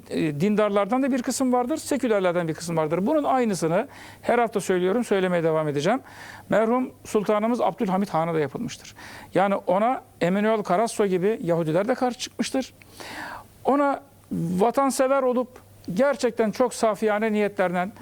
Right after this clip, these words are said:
aslında, e, gerçek manada milliyetçi olup ama Yahudilerin propagandasına kanan bazı milliyetçi paşalarımız da uymuştur. Ama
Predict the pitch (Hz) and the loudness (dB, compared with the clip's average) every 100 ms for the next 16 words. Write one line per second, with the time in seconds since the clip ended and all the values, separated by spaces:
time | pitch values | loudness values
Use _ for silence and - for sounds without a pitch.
0 | - - - 190 202 220 196 202 - - | -20 -20 -2 0 0 0 2 0 -2 -8
1 | - 175 170 160 190 208 233 202 170 180 | -2 0 0 0 0 2 0 0 0 0
2 | 196 220 220 240 226 240 - - 247 226 | 2 2 0 0 0 -2 -6 -2 0 0
3 | 226 - - - - 262 277 214 220 226 | -2 -8 -20 -20 -4 0 2 2 0 0
4 | 240 - 214 220 226 220 202 202 190 190 | -4 -2 0 2 2 0 0 0 0 0
5 | 233 - - 220 226 214 196 196 180 190 | -4 -10 -2 0 2 0 2 0 -2 -4
6 | - - 175 196 214 220 208 233 233 226 | -4 -4 0 2 2 0 0 2 2 0
7 | - 247 - - - - - - - - | -2 -4 -4 -18 -20 -18 -18 -20 -20 -4
8 | 156 202 247 | 0 2 0